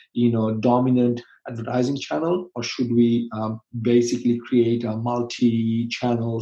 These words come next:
strategy where sixty percent goes to Facebook or fifty percent goes to Facebook and everything else goes into other channels? But that's for you to decide. I mean, I know what we are gonna do for our own businesses and clients we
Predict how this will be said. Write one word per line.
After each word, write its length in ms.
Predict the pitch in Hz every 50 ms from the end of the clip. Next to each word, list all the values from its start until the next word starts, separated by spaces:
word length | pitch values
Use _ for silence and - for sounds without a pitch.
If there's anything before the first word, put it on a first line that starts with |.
| 113 -
strategy 520 | - - - 123 123 120 117 110 113 110 110 110 107 - - - _ _ -
where 140 | 123 120 117
sixty 320 | 117 - - - - - -
percent 260 | - 123 - 127 120 113
goes 120 | 120 117 117
to 80 | - -
Facebook 400 | - 139 151 147 135 139 131 117 110
or 60 | 107 - - -
fifty 180 | 135 123 - 123
percent 220 | 120 113 117 120 117 113
goes 120 | 113 110
to 60 | - 120
Facebook 480 | 117 - 135 143 131 120 123 123 117 -
and 120 | 117 117
everything 300 | 123 117 120 117 117 113 - -
else 120 | 120 117
goes 240 | - 120 117 117 117
into 180 | 113 110 110 113 113
other 140 | 110 117 - -
channels? 240 | 110 107 104 - _ - - - - - _
But 120 | 139 123 117
that's 220 | 156 196 - - -
for 80 | 135 120 120
you 80 | 143 -
to 80 | - 107 107
decide. 280 | - - 107 107 101 104
I 40 | - 110
mean, 120 | 107 107 113 127
I 20 | 139
know 120 | 143 143 135 127
what 160 | 123 - 117
we 100 | 117 120
are 80 | 120 135
gonna 180 | 135 120 120 117 120
do 40 | 117 117 -
for 100 | 120 113 110 110 117
our 140 | 120 120 117 120
own 100 | 127 123 123 120 127
businesses 420 | 135 131 - 165 - - - 233 233 - _ _ _ _ _ _ _ _ _ _ _ _ _ - -
and 300 | 127 120 113 113 113 110 -
clients 300 | 113 113 120 - - -
we 100 | -